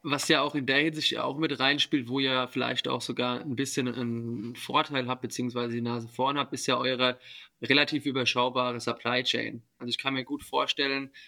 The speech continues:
dass gerade auch im, im, im Textilbereich in den letzten ein, zwei Jahren haben ja sehr viele das Problem gehabt, jetzt auch gerade zur Wintersaison, dass viele auf Ware gewartet haben.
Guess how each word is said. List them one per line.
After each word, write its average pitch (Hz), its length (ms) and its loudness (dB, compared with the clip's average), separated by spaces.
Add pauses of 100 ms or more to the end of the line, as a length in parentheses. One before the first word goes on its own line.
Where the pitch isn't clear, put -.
(160)
dass 123 160 -8
gerade 127 400 2
auch 127 140 -2
im, 123 140 0
im, 123 140 -2
im 123 160 -2
Textilbereich 139 920 0
in 127 60 -8
den - 20 -6
letzten 131 280 -6
ein, 127 200 -2
zwei 123 220 -2
Jahren 135 340 0 (340)
haben 135 140 0
ja 127 140 4
sehr 131 180 2
viele 143 220 0
das 131 160 -6
Problem 127 420 2
gehabt, 143 240 -2
jetzt 135 160 0
auch 127 140 -4
gerade 127 340 0
zur 117 180 -4
Wintersaison, 131 720 -2 (220)
dass 120 120 -8
viele 143 240 4
auf 113 160 -4
Ware 127 280 2
gewartet 117 480 -4
haben. 117 300 -8